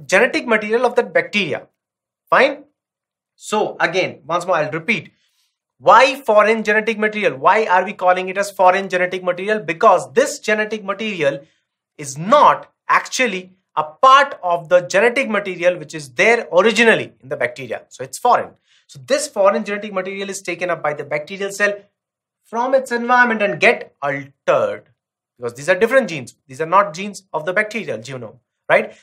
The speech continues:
So those genes will be inserted into the bacteria and the characteristic features will be altered.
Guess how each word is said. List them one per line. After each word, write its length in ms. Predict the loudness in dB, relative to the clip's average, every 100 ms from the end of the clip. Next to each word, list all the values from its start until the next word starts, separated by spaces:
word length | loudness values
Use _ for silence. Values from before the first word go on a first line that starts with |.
| _
So 200 | -10 -10
those 360 | -8 -6 -6 -6
genes 320 | -8 -10 -10
will 140 | -12
be 260 | -12 -14 _ _ _ _ _ -16
inserted 420 | -6 -4 -2 -4
into 160 | -6
the 80 | -6
bacteria 500 | -6 -6 -6 -6 -8 _ _ _ 0
and 320 | 2 2 -2 _ _ _
the 80 | _
characteristic 600 | -2 -2 -2 -6 -12 -14
features 300 | -12 -12 -12
will 100 | -12
be 120 | -14 -12 -8
altered. 680 | -8 -10 -2 0 0 -4